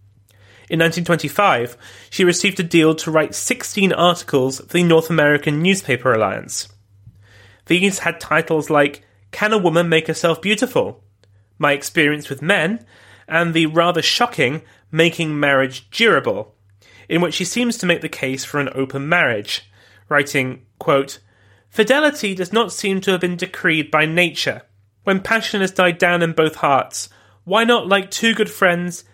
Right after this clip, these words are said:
be forgiving and lenient?" There were always people around her, from close relatives and their children to friends and admirers. Life around her was fairly informal, and everyone had a riotous good time.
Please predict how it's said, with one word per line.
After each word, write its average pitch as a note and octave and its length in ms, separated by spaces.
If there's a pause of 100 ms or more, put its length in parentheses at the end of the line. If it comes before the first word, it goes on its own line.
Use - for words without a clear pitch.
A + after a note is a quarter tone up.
(100)
be G#3 120
forgiving D#3+ 640 (260)
and D3 280
lenient?" G2+ 520 (440)
There G3+ 120
were G#3 60
always A#3 540
people F#3+ 360
around B2 400
her, - 220 (380)
from D#3 200
close C#3+ 300
relatives G3 540
and D3+ 100
their C3+ 100
children G3+ 640 (240)
to - 100
friends D3+ 600
and B2+ 80
admirers. A#2+ 760 (840)
Life A#3 200
around G#3 400
her G3 220
was F#3+ 240
fairly F#3+ 560
informal, C#3+ 680 (360)
and E3 120
everyone F#3+ 440
had D3+ 320
a D3 100
riotous E3 720
good B2 220
time. G2+ 400